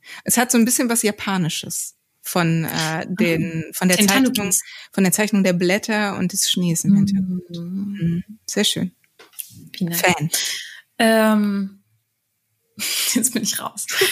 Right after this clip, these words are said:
Speaker 2: Ähm,
Speaker 1: Schön.
Speaker 2: ja, also ich will
Speaker 1: Social
Speaker 2: mein Social
Speaker 1: Media.
Speaker 2: Media,
Speaker 1: Ja.
Speaker 2: ja, entstauben, genau, äh, ein bisschen aufpolieren. Vielleicht auch, weil ich mich in die Phase, in mein Sechs-Phasen-Programm, äh, begeben möchte. Wer weiß.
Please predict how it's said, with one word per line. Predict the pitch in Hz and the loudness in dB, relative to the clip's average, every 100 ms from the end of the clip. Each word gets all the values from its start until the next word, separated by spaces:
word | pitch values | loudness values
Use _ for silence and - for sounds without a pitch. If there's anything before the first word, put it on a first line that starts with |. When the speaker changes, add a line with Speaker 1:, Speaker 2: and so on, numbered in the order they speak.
| - - - 226 | 0 -2 -2 2
Speaker 2:
Ähm, | 220 214 214 220 - | 2 4 2 0 0
Speaker 1:
Schön. | 233 | 2
Speaker 2:
ja, | 233 - - 453 | 4 0 -6 -2
also | 254 226 | 2 2
ich | - | 4
will | 302 | 4
Speaker 1:
Social | 294 | 4
Speaker 2:
mein | 247 262 | 4 4
Social | 233 208 240 | 4 2 2
Speaker 1:
Media. | |
Speaker 2:
Media, | 233 - - _ - | -2 -8 -14 _ -2
Speaker 1:
Ja. | 214 | 2
Speaker 2:
ja, | 190 165 - | 2 0 0
entstauben, | 214 - 233 240 | 0 0 0 2
genau, | 208 196 208 220 | 2 2 2 2
äh, | - 208 208 | -2 -4 -4
ein | 208 | -2
bisschen | 220 208 | -2 -2
aufpolieren. | 214 226 214 214 214 - - | -4 -2 0 0 -4 -12 -12
Vielleicht | - 247 254 277 330 - - | -6 -2 2 2 2 -4 -6
auch, | - - - _ _ _ _ | -8 -8 -14 _ _ _ _
weil | 208 214 | 2 2
ich | 220 220 | 2 2
mich | 214 - - - - | 0 0 -6 -10 -2
in | 226 | 0
die | 233 | 0
Phase, | 226 214 214 220 220 | 0 0 2 0 -2
in | - 233 | 0 2
mein | 226 | 2
Sechs-Phasen-Programm, | 220 - 233 254 262 190 - 170 175 180 | 2 2 2 0 0 -4 -6 -6 -6 -6
äh, | 180 180 185 | -8 -8 -8
begeben | 202 190 190 196 | -6 -4 -2 -2
möchte. | 202 214 | -4 -2
Wer | 247 | 0
weiß. | 196 170 247 - | 2 0 0 -4